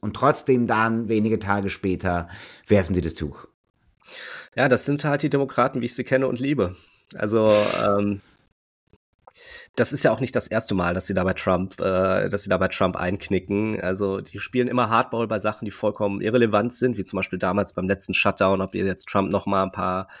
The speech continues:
Speaker 2: paar Millionen für die Mauer geben sollen oder nicht. Ähm,
Speaker 1: Mhm, mhm.
Speaker 2: dieses Mal ist es aber wirklich existenziell. Also, da muss man, glaub, glaub ich, ein bisschen, ein bisschen ausholen. Es ging halt hauptsächlich um die staatlichen, äh, Zuschüsse,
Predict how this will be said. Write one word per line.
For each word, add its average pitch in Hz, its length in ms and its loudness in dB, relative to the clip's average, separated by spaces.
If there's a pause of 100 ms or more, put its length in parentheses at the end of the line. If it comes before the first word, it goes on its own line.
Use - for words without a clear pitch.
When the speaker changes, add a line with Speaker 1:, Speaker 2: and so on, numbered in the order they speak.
(300)
Speaker 2:
paar 101 160 2
Millionen 104 280 2
für 107 120 -4
die 104 60 0
Mauer 101 300 4
geben 98 320 0
sollen 101 360 -2
oder 92 160 0
nicht. 113 340 0
Ähm, 98 260 6
Speaker 1:
Mhm, 104 540 6
mhm. 107 160 6
Speaker 2:
dieses 101 240 6
Mal 110 220 2
ist - 160 -10
es - 80 -8
aber 107 160 0
wirklich 113 260 -6
existenziell. 101 920 2
Also, 95 260 -4
da 98 80 0
muss 113 140 0
man, 113 100 6
glaub, 113 240 0
glaub 120 120 4
ich, 117 100 2
ein 104 40 -6
bisschen, 101 540 0
ein 98 40 -10
bisschen 104 280 -4
ausholen. 101 520 2
Es - 120 -2
ging 107 160 0
halt 110 160 2
hauptsächlich 107 680 0
um 101 180 -4
die 95 440 -2
staatlichen, 95 800 -2
äh, 90 140 -6
Zuschüsse, 98 760 2